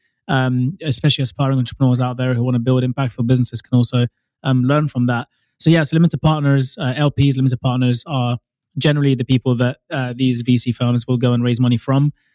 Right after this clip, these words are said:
And so V Cs will answer to limited partners essentially, and, and, you know, when they come back and ask, "What have you done with my money?" Uh, so hence the, you were saying that sometimes they wanna go for slightly safer bets and, and sort of make sure they can, uh, maximize growth and so on. Um,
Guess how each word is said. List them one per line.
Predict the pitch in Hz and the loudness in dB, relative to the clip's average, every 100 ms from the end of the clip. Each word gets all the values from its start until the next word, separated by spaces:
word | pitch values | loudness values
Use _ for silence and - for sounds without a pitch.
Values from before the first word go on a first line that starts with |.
| _ - | _ -2
And | 123 | 0
so | 135 127 | 2 2
V | 131 | 2
Cs | 120 127 120 | 0 0 0
will | 123 - | -2 0
answer | 127 - 117 117 | 0 0 -2 -2
to | - 143 | 0 2
limited | 120 120 - | 2 -2 -4
partners | 117 110 110 | -2 -2 -6
essentially, | - 117 - 120 117 | -4 -4 -2 -2 -4
and, | 113 117 | -2 -4
and, | 117 113 | 0 0
you | |
know, | 110 | 2
when | 117 | 2
they | 113 | 2
come | - 113 | 0 -2
back | 110 | -2
and | 113 | -2
ask, | 110 113 - _ _ _ | -4 -4 -8 _ _ _
"What | 151 | 0
have | 143 | 0
you | 131 | 2
done | 127 | 2
with | 143 | 4
my | 180 | 4
money?" | 220 127 101 _ - _ _ | 4 0 -6 _ -20 _ _
Uh, | 135 135 135 | -2 -2 -2
so | 127 139 135 | -4 -4 -4
hence | 147 143 - | -4 -4 -4
the, | 143 131 123 120 | -4 -2 -2 -2
you | 123 | -2
were | 123 | -2
saying | - 123 120 | -2 -2 -2
that | 120 | -4
sometimes | - 123 120 120 | -4 -2 -2 -2
they | 120 | -2
wanna | 120 120 | -2 -2
go | 117 | -2
for | 110 120 107 | -2 -4 -4
slightly | - 127 | -4 -4
safer | - 127 120 | -4 -4 -4
bets | 113 120 - 120 | -4 -4 -4 -6
and, | 110 | -4
and | 120 | -2
sort | 113 120 | -4 -4
of | 110 123 | -6 -6
make | 127 113 | -4 -4
sure | 120 | -6
they | 113 | -6
can, | 113 113 110 | -4 -4 -4
uh, | 120 110 107 | -4 -4 0
maximize | 120 120 135 120 113 | 0 0 0 0 2
growth | 135 139 - | 2 2 0
and | 110 | -4
so | 123 | -2
on. | 117 113 - _ _ _ | 0 0 -2 _ _ _
Um, | - 160 165 | -2 2 2